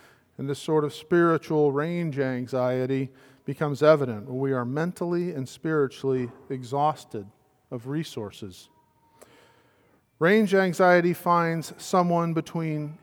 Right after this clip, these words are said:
here and there, probably someplace and home.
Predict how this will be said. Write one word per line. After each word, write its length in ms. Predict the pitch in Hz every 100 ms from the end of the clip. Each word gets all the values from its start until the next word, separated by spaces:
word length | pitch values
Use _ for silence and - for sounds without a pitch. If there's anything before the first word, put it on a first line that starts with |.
| _
here 500 | - 180 147 139 160 170 _ _ _ _ _ _ _ -
and 220 | 147 151
there, 420 | 165 180 107 - - _ _ _ _ _ _ _ _ _
probably 280 | 180 208 214
someplace 920 | - 190 180 - 165 160 156 - - _ _
and 160 | 151 135
home. 500 | - 175 151 87